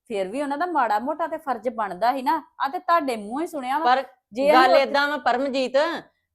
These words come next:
Speaker 2: ਕੋਈ ਗੱਲ ਨਹੀਂ ਆ, ਅਮ, ਸਿਆਣੇ ਨੇ ਆਖਿਆ ਵੀ ਆਪ ਨੇ ਜਾਣਾ ਚਾਹੀਦਾ ਵਾ, ਤੇ ਕੋਈ ਗੱਲ ਨਹੀਂ ਆ,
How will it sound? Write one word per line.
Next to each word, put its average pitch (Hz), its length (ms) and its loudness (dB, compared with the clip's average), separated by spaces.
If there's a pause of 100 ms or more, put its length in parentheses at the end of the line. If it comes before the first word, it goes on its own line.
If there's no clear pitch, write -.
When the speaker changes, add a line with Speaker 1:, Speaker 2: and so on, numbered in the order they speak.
(120)
Speaker 2:
ਕੋਈ 240 200 4
ਗੱਲ 226 280 6
ਨਹੀਂ 254 180 -2
ਆ, 277 260 -2
ਅਮ, 196 440 -18 (280)
ਸਿਆਣੇ 233 440 -2
ਨੇ 240 100 -2
ਆਖਿਆ 247 300 0
ਵੀ 302 160 0
ਆਪ 233 260 6
ਨੇ 226 280 -4
ਜਾਣਾ 220 280 -2
ਚਾਹੀਦਾ 226 380 0
ਵਾ, 254 120 2
ਤੇ 214 100 -4
ਕੋਈ 226 280 0
ਗੱਲ 214 340 2
ਨਹੀਂ 240 200 -4
ਆ, 269 140 -6